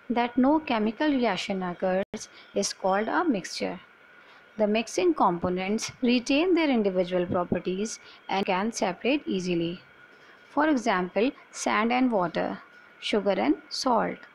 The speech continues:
Look at this picture. There is a mixture of iron filling and powdered sulfur.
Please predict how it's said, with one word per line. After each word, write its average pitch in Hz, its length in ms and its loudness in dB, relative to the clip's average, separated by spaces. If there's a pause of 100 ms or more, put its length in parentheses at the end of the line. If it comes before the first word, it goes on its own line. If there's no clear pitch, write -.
(1300)
Look 285 180 2
at 302 120 4
this 302 180 2
picture. - 440 -2 (540)
There 254 180 4
is 247 80 4
a 262 80 4
mixture 254 400 0
of 302 220 0
iron 202 380 0
filling 190 520 -4
and 220 240 0
powdered 196 400 2
sulfur. 180 480 -4